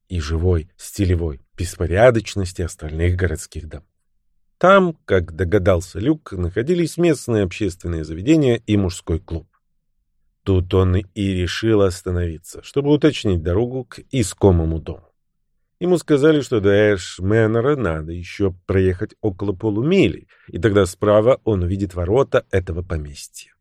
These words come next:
Люк продолжил путь. Он легко заметил новые железные ворота с вычурными коваными украшениями. Проезжая по изгибающейся подъездной аллее, Фицуильям разглядел сквозь зеленые кроны деревьев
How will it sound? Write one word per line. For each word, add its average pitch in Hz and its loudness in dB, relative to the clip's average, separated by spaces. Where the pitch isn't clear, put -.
Люк 175 2
продолжил 101 4
путь. - -14
Он 165 4
легко 170 4
заметил 113 2
новые 95 0
железные 85 -4
ворота 113 -2
с 151 -14
вычурными 135 -2
коваными 104 2
украшениями. 95 -8
Проезжая 135 4
по 104 0
изгибающейся 101 0
подъездной 90 -6
аллее, 110 2
Фицуильям 92 0
разглядел 82 -2
сквозь 95 -2
зеленые 92 -2
кроны 95 -2
деревьев 117 -4